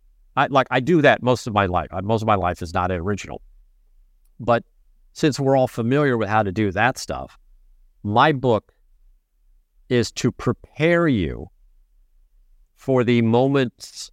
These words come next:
in your life when you are actually at the edge of what humanity knows how to do.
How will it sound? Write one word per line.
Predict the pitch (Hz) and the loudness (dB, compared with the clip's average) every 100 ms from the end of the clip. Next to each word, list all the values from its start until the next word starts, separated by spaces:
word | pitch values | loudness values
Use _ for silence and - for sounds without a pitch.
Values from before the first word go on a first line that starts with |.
| - | -2
in | 123 | 0
your | 113 107 | 2 2
life | 98 90 90 - - | 0 0 -2 -8 -10
when | 107 117 113 107 110 _ _ _ _ _ - | -2 0 0 -2 -4 _ _ _ _ _ -6
you | 113 117 | 0 0
are | 113 127 | 0 2
actually | 127 - - 131 127 | 2 2 -2 -2 0
at | 117 - | -2 -2
the | 123 | -2
edge | 117 117 104 | 2 0 0
of | 98 | 0
what | 107 | 0
humanity | - 113 104 101 98 | 0 -2 0 -2 -2
knows | 92 85 | -2 -2
how | 87 | -4
to | 82 | -6
do. | 82 | -6